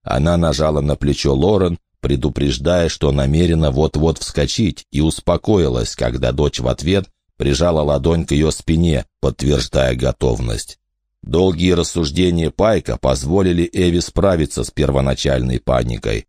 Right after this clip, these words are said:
хотя она все еще была слишком напряжена от страха. Эва заставила себя держаться вежливо и разумно.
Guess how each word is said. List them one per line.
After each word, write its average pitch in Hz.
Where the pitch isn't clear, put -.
хотя 67
она 67
все -
еще 80
была 71
слишком 67
напряжена 65
от 60
страха. 57
Эва 85
заставила 78
себя 73
держаться 69
вежливо 78
и 76
разумно. 67